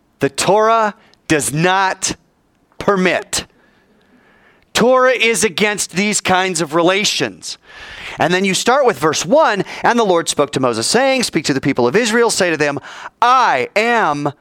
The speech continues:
Yud He Vav He, your God. You shall not do as they do in the land of Egypt, where you lived, and you shall not do as they do in the land of Canaan,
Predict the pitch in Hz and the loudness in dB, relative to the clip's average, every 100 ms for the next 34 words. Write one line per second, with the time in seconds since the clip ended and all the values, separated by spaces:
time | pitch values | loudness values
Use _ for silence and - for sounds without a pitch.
0 | _ _ _ _ _ _ _ _ _ 135 | _ _ _ _ _ _ _ _ _ -20
1 | _ 139 240 320 233 220 240 214 214 220 | _ -2 0 2 0 2 2 2 2 2
2 | 175 151 170 180 175 190 170 190 190 151 | 0 0 0 2 2 0 2 2 2 0
3 | 113 - - _ _ _ - - - - | -4 -8 -20 _ _ _ -20 -20 -20 -20
4 | 127 135 247 302 - 247 196 175 175 214 | -12 -2 0 0 0 2 0 0 0 2
5 | 262 302 285 143 165 147 151 139 151 135 | 2 0 -4 -2 0 2 0 0 -2 -2
6 | 143 139 127 120 120 117 123 120 - 147 | 0 0 0 0 0 0 -4 -6 -6 -4
7 | 120 104 104 143 208 - - _ _ _ | -2 -2 0 0 -2 -6 -8 _ _ _
8 | _ 117 143 135 113 120 104 110 113 117 | _ -2 0 0 -2 -2 0 0 2 2
9 | 180 160 - - _ _ - - 190 226 | 0 -4 -10 -10 _ _ -20 -2 0 0
10 | 240 - 254 254 254 277 311 165 190 165 | 0 2 2 2 2 2 0 -2 -2 0
11 | 147 131 135 120 123 117 - - 180 165 | 0 -2 -2 -2 0 -2 -6 -2 0 2
12 | 147 131 117 - - 120 120 120 160 196 | 0 -2 -4 -4 -4 -2 -2 -2 -2 -4